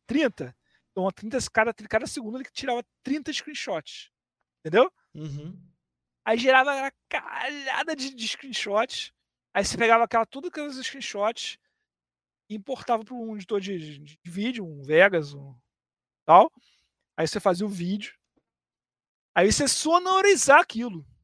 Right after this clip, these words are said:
Speaker 1: porque ele não gravava o som.
Speaker 2: Meu Deus.
Speaker 1: Aí tinha a opção de você grava-, pa-, ver o vídeo de novo e gravar o som separado no Wi-Fi, depois mixar tudo.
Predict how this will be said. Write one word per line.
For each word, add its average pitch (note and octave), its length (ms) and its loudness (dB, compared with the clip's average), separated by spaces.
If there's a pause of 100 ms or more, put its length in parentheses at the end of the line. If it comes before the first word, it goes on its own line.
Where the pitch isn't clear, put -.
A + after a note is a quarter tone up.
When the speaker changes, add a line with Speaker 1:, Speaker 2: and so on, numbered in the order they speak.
Speaker 1:
porque - 160 -12
ele F#3 60 -8
não F3 80 -10
gravava G3+ 280 -8
o - 80 -20
som. G3 320 -12 (300)
Speaker 2:
Meu B2 160 -10
Deus. A#2 640 -20 (600)
Speaker 1:
Aí G#3+ 280 8
tinha - 160 0
a D#4 40 4
opção C4+ 540 6
de F#3 60 -10
você F#3 260 -4
grava-, F#3+ 320 2 (200)
pa-, F#3+ 180 4
ver F#3 180 -4
o C4+ 100 0
vídeo G#3 300 -8
de E4 60 -12
novo D4 420 2
e D#4+ 40 -6
gravar A#3 280 4
o G#3 80 -4
som G3+ 280 -10
separado G#3 580 0
no B3 120 -16
Wi-Fi, G3+ 300 -8
depois G3 240 -10
mixar G#3 440 -4
tudo. C4+ 440 -10